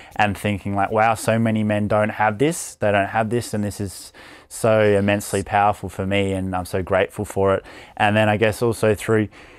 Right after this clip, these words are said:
having these kinds of conversations and trying to reframe the narrative, trying to encourage men to be that person in their friendship group, that,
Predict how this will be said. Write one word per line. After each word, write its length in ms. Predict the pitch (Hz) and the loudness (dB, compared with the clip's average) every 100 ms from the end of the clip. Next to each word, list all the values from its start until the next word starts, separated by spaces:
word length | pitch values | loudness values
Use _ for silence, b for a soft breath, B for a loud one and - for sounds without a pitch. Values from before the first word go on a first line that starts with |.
| B B - | B B 0
having 220 | 135 131 | 2 4
these 140 | 123 | 2
kinds 280 | - 120 113 | 2 2 2
of 60 | 113 | 0
conversations 720 | 113 107 - 110 107 113 104 | -2 -2 2 2 2 -2 -2
and 120 | 107 | -2
trying 180 | 104 110 | 0 2
to 60 | 107 | 4
reframe 880 | 107 110 95 - 110 110 107 107 | 4 2 -2 0 0 2 -2 -4
the 100 | 101 | -4
narrative, 680 | 104 107 110 107 107 98 - _ _ - | 0 2 4 2 0 -4 -14 _ _ -6
trying 260 | - 123 | 0 2
to 180 | 120 110 | 4 2
encourage 520 | 123 113 127 123 120 117 | 0 2 2 2 2 0
men 200 | 113 110 | 0 0
to 80 | 104 | 0
be 260 | 110 113 | 2 2
that 240 | 113 113 - | 4 2 2
person 380 | 113 113 - 110 | 0 0 -2 -2
in 140 | 110 | 0
their 160 | 113 117 | 0 0
friendship 460 | 117 117 - 120 | -2 -2 -2 -4
group, 300 | - 131 - - _ | 0 0 0 -8 _
that, 280 | 107 107 | 0 0